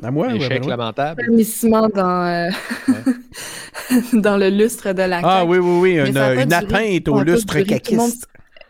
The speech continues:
Speaker 3: Exactement, puis ça a pas duré, puis tout le monde s'en fout aujourd'hui, puis je pense que c'est à, à plus forte raison pour, euh, le fait qu'ils mentissent dans une commission d'enquête, là. Je pense que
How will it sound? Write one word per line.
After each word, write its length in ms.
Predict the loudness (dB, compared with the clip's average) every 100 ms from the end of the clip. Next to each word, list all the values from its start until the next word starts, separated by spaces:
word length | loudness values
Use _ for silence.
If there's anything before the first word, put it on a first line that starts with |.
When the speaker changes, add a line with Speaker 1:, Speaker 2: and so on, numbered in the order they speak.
| -2
Speaker 3:
Exactement, 680 | -2 0 -2 -2 -2 -2 -4
puis 180 | -8 -6
ça 180 | -4
a 40 | -2
pas 140 | -4
duré, 340 | -6 -6 -4 -6
puis 160 | -8
tout 100 | -8
le 60 | -4
monde 140 | -4
s'en 180 | -2 -4
fout 160 | -4 -6
aujourd'hui, 360 | -4 -4 -4 -8
puis 260 | -2 -2
je 80 | -2
pense 240 | -4 -6
que 160 | -4 -4
c'est 400 | -4 -6 -6 -4
à, 160 | -6 -6 -10
à 100 | -10 -10 _ -4
plus 280 | 0 0
forte 320 | 2 -2 -2 -2
raison 680 | 0 0 0 -2 -4 -4
pour, 340 | -6 -6 -6 -8
euh, 140 | -6
le 140 | -6
fait 240 | -6 -8 -8
qu'ils 360 | -8 -6 -4 -4
mentissent 560 | -4 -8 -8 -8 -6
dans 160 | -4 -4
une 180 | -4 -4
commission 460 | -6 -6 -6 -4
d'enquête, 480 | -4 -6 -8 -10 -10
là. 80 | -12
Je 100 | -10
pense 220 | -10 -10
que 100 | -6